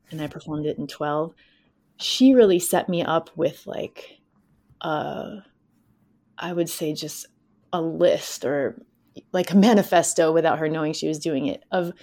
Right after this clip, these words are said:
things that would run, now still run through my mind that keep me engaged and interested in really any process that I'm in. Um, and a lot of it has to do with just recognizing that your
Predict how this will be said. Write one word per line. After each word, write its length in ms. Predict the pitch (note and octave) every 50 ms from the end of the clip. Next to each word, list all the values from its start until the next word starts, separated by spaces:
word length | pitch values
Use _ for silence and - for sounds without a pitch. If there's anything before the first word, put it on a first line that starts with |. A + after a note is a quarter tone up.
| - - _ _ _ _ _ _ _ _ _ _ _ _ _ _ _ _ _ _ _ _ _ _ _ _ _ _ _
things 220 | A#3+ A#3 A#3 A#3
that 120 | G#3+ - -
would 120 | F3+ E3
run, 440 | D#3 D#3+ F3+ F3+ F3+ F3+ F#3 - G3
now 220 | F#3 F#3 G#3 G#3
still 460 | G3 G3 - - - G#3 F#3+ E3+ D#3+ D#3
run 240 | E3+ F3 E3+ E3+
through 160 | E3 - F3 E3+
my 140 | D#3+ D#3
mind 720 | D#3 D#3 D3+ D3 C#3+ C#3 C3 C3 C#3 D3 D#3 D3 - - _ _ _ _ _ _ _
that 200 | E3+ D#3 - -
keep 260 | - - G#3 - -
me 200 | - D#3 D#3 D3+
engaged 500 | D3+ D#3 D#3 D3+ D#3+ D#3 D3 D3 D3 -
and 80 | D3+ -
interested 540 | - D#3 D3+ - - D3 - - D3+ D3 D3
in 340 | - - - D3+ D3 - _ _ _ _ _
really 440 | - F#3 F3 F#3 F#3 E3+ E3 E3+ -
any 280 | - D#3 D#3+ D#3+ D3+ _ _ _ _ _
process 560 | - - E3 D#3+ - - - - - F3 -
that 160 | - D#3+ D3+
I'm 200 | D3 C#3+ C#3+ D3+
in. 320 | C#3+ C#3 F#2+ A2+ A2 - - _ _ _ _ _ _ _ _ _ _ _ -
Um, 420 | D#3+ - G2 F#2 F2 D2+ - F#3 _ _ _ _ _ _ _ _ _ _ _ _ _ _ _ _ _ _ _ -
and 100 | G3+ G3
a 40 |
lot 180 | G3+ G#3 A#3+ D4
of 80 | D#4 A3+
it 60 | G3
has 240 | F3+ F3 E3 - -
to 80 | G3
do 160 | D#3+ E3+ D#3+
with 180 | D#3+ E3 D#3+ E3
just 300 | - D#3+ D#3 - - - _
recognizing 800 | - E3+ F3 E3 - A3 F#3+ E3 E3 D#3 D3+ D3+ D3 D#3+ D#3 D#3
that 140 | D3+ D3+ -
your 240 | E3 D#3 - -